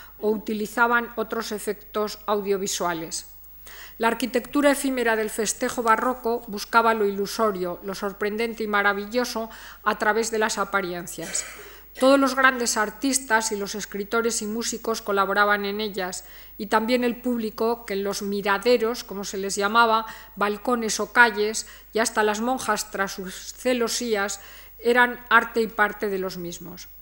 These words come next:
Conformaban un excelente modo de captación y de integración en la fiesta, puesto que todos ellos se sentían partícipes. También habría que considerar los bailes y danzas callejeras,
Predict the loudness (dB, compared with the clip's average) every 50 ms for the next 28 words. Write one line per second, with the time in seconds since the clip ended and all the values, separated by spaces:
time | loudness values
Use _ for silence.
0 | -20 -20 -20 -10 -4 -2 -2 0 2 2 4 6 8 8 8 8 6 4 2 -4
1 | -4 -2 -2 -2 -2 -2 -2 -2 -2 -2 -2 -2 -4 -2 -2 -2 -2 0 0 -2
2 | -2 -2 -2 -2 -2 -2 -2 -4 -4 -4 -4 -2 -2 -2 -2 -4 -6 -8 -8 -6
3 | -4 -4 -6 -4 -4 -4 -2 0 0 -2 -2 -2 -2 -2 -2 -2 -4 -6 -14 -18
4 | -20 -20 -20 -20 -20 -20 -20 -20 -20 -20 -18 -10 -6 -4 -4 -2 -4 -4 -2 0
5 | 0 0 0 2 2 2 2 2 0 2 2 2 0 0 -6 -16 -12 -8 -6 -6
6 | -4 -4 -6 -6 -6 -6 -4 -2 0 0 0 -2 -4 -6 -6 -4 -2 -2 -2 -2
7 | -4 -4 -4 -6 -6 -4 -4 -2 -2 -4 -4 -6 -6 -6 -4 -4 -4 -4 -4 -6
8 | -10 -8 -4 -4 -4 -4 -4 -6 -10 -10 -10 -10 -14 -12 -14 -14 -10 -10 -12 -12
9 | -12 -18 -20 -20 -18 -18 -18 -18 -20 -20 -20 -20 -20 -20 -20 -20 -20 -20 -20 -10
10 | -4 -2 0 2 2 4 4 6 6 6 6 6 2 2 2 0 -2 -4 -4 -4
11 | -2 -2 0 0 4 6 6 6 4 2 -2 -2 0 0 0 0 2 2 0 -2
12 | -2 -2 -4 2 4 6 6 4 4 -2 -2 -2 -2 0 -2 -2 -2 -2 -2 0
13 | 2 2 4 6 6 4 4 2